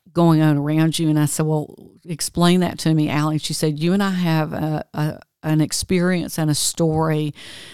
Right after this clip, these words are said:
that we need to share with others because nobody has walked this journey. And if we do it,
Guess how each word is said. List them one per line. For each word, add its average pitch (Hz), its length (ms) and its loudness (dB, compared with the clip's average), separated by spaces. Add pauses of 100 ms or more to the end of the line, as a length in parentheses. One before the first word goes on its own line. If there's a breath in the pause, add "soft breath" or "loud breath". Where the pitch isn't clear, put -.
(200 loud breath)
that 165 640 0
we 175 320 2
need 170 180 4
to 160 80 -6
share 165 340 0
with 160 220 -4
others 165 540 -2
because 156 580 0
nobody 165 460 2
has 156 180 -2
walked 156 300 -2
this 160 160 -2
journey. 165 560 0
And 160 160 0
if 156 180 -4
we 156 400 -2
do 180 400 2
it, - 300 -2